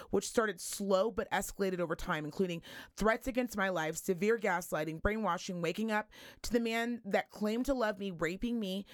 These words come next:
because he believed and wanted me to be unconscious." Um, she said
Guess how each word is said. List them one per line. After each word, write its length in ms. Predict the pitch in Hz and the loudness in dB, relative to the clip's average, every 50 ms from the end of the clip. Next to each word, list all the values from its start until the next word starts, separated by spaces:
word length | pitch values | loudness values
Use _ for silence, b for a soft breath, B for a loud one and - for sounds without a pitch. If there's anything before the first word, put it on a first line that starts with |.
| B B B B | B B B B
because 260 | 202 196 208 202 - | 2 2 2 4 4
he 140 | - 220 226 | 2 0 2
believed 480 | 190 208 185 175 185 196 202 208 196 - - | 2 0 0 2 0 0 0 -2 -2 -2 -2
and 180 | - 190 185 165 | -2 -2 -2 0
wanted 420 | 147 170 196 240 226 - 185 147 | 0 0 0 0 0 -2 -4 -4
me 160 | 160 165 156 156 | -4 -4 -4 -2
to 120 | - - 175 | -2 -4 -2
be 160 | 147 160 156 | -2 -2 -2
unconscious." 760 | 147 147 151 - 185 175 175 185 - - 156 123 156 165 - - B B B B B B B B - | -2 -2 -2 -2 -2 -2 -2 -2 -2 -2 -2 -2 -2 -4 -6 -10 B B B B B B B B 2
Um, 320 | 185 202 202 196 190 - - | 2 2 4 2 -2 -4 -4
she 240 | - - - 240 | -4 -4 -2 -2
said 220 | 220 - 233 208 | 0 0 0 0